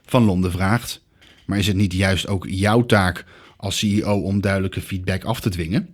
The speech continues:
Ja, zeker, absoluut. En ik moet ook niet overdrijven. We hebben al veel veranderd en gestructureerd. Er is veel meer tijd voor intervisie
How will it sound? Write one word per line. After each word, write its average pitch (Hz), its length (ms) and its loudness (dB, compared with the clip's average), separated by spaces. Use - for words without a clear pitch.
Ja, 98 380 0
zeker, 87 540 -2
absoluut. 98 600 0
En 143 100 2
ik 143 80 8
moet 139 140 8
ook 127 100 6
niet 123 120 8
overdrijven. 98 680 0
We - 100 -4
hebben 110 180 2
al 101 100 2
veel 107 200 2
veranderd 98 440 -2
en 95 120 -4
gestructureerd. - 800 -6
Er 131 180 0
is 147 200 2
veel 180 260 4
meer 165 180 4
tijd 151 280 2
voor - 140 -2
intervisie 117 680 4